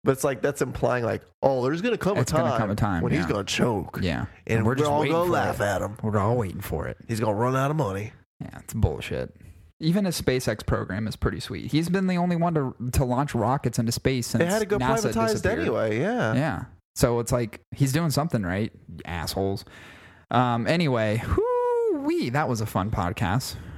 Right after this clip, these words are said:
Speaker 2: About an hour in.
Speaker 1: Would you go to the moon and back with me?
Speaker 2: I would. I'd farm on the moon.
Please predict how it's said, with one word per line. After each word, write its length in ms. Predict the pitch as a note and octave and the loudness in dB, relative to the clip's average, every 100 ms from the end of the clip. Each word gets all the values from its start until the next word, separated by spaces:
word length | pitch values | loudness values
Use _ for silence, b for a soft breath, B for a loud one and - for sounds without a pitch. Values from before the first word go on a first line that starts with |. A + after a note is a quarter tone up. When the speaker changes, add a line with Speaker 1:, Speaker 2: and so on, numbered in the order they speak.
| B | B
Speaker 2:
About 180 | C3 B2+ | 0 2
an 80 | A2 | 2
hour 260 | G2+ B2 G#2+ | 2 2 2
in. 260 | C3+ C#3+ A#2+ - _ _ _ - | 0 0 -4 -8 _ _ _ -4
Speaker 1:
Would 140 | A2 | -2
you 100 | G#2+ | 0
go 200 | A2 G#2+ | 0 0
to 180 | - - | -2 -2
the 80 | G#2+ | -2
moon 200 | G#2+ A2 | 0 -2
and 120 | G#2+ | 0
back 280 | A2 G#2+ - | 0 0 -2
with 160 | A2 | -2
me? 200 | A2 A#2 - - _ _ - A#2+ | -2 -6 -6 -16 _ _ -8 -2
Speaker 2:
I 80 | |
would. 160 | A2+ G#2+ | 2 2
I'd 180 | B2+ A#2+ | 0 0
farm 240 | - A#2 | 0 0
on 100 | A#2+ | 0
the 60 | G#2 | 0
moon. 280 | G2+ A2 | 0 0